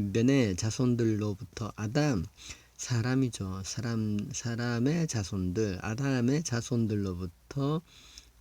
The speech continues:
어, 제르암, 예. 예, 그러니까, 아, 아, 여기서는, 벤은, 여기서는 <clears throat> 또한이네, 또한. 또한 그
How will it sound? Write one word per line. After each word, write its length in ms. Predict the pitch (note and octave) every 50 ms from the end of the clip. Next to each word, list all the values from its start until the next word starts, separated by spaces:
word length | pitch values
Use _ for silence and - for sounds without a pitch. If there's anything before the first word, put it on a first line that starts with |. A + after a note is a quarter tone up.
| - -
어, 300 | - F2+ F2+ F2+ E2+ E2 E2+ E2+ - C3+ - _ _ _ _ _ _ _ _ _ _ _ _ _ _ - - - C3+ A2+ G#2
제르암, 560 | A2 B2 B2+ B2 A#2+ A2 A2 A2+ B2 A2+ E2 - - _ -
예. 40 | F2+ E2+ F2 - _ - - _ _ _ _ - -
예, 60 | - -
그러니까, 540 | - G2+ A2 A#2+ G#2+ - - A#2 A2+ C3 E3 E3 F3+ G3+ - _ _ _ - -
아, 180 | - A#2+ F#2+ E2+ - - - - - -
아, 60 | C#3+
여기서는, 400 | B2+ C3 C#3+ C#3 - C#3 B2+ A#2+
벤은, 440 | A2 D3 D#3+ E3 D#3+ C#3+ C3+ C3 C3
여기서는 480 | C3+ C#3+ - - - B2 G#2+ G#2 G2+ - - _ -
<clears throat> 420 | A#3+ A3 G3+ E3+ C3+ G#2+ A2 - - - - - - - - - _ _ -
또한이네, 760 | - - F3 - E3+ D#3 D#3 E3 E3 D#3 C3 G#2+ G2+ G#2 G2+
또한. 380 | - - G#2 G2+ G#2 G#2+ G#2 F2 -
또한 640 | C#3 C3+ C3+ C#3 C#3+ C#3+ D#3+ E3 F3 F#3 F#3+ F3+ - - _ _ _ _ -
그 480 | - B2 A#2+ A#2+ A#2+ - A#1 - -